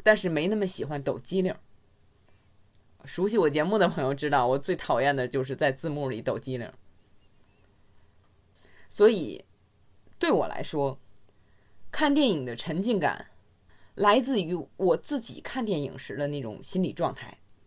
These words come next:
那么看电影的快乐，除了观看时自己的心理活动，还有能在第一时间和全球的影迷一起分享观感。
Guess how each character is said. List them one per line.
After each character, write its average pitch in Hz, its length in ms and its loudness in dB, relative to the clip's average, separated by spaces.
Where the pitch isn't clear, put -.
那 269 140 -2
么 240 100 4
看 311 220 0
电 294 140 6
影 160 140 0
的 151 100 -2
快 339 320 2
乐， 123 240 -6
除 175 240 2
了 208 100 8
观 220 200 4
看 233 220 0
时 160 160 -8
自 202 160 -4
己 151 180 -6
的 110 240 -6
心 190 220 -2
理 151 100 0
活 123 220 -4
动， 143 220 -4
还 160 260 2
有 170 420 2
能 160 240 -2
在 196 160 4
第 202 260 0
一 233 60 2
时 147 200 -4
间 127 360 -8
和 185 220 4
全 190 420 0
球 170 240 -2
的 220 80 4
影 143 220 2
迷 104 320 -10
一 233 180 -2
起 - 260 -4
分 190 300 0
享 180 260 -4
观 156 220 -2
感。 - 220 -4